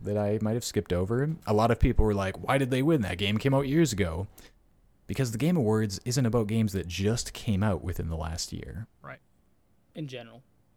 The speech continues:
Speaker 2: That's like, otherwise, otherwise, fucking No Man's Sky would.
Speaker 1: Yeah.
Speaker 3: Yep.
Speaker 2: Um, I, I will say, just for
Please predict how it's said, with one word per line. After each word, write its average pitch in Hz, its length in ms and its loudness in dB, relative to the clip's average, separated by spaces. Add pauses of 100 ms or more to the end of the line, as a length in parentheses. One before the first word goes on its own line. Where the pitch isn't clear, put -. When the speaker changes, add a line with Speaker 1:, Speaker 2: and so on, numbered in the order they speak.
(200)
Speaker 2:
That's 160 200 -6
like, 156 120 -6
otherwise, 139 760 -6
otherwise, 127 460 -14 (260)
fucking 135 200 -18 (460)
No 143 120 -10
Man's 123 240 -12
Sky 113 220 -14
would. 113 160 -20 (1040)
Speaker 1:
Yeah. - 200 -6 (180)
Speaker 3:
Yep. 123 220 -18 (400)
Speaker 2:
Um, 147 460 -6 (600)
I, 185 140 2
I 180 160 2
will 185 240 2
say, 175 300 0
just 170 280 -2
for 180 420 -2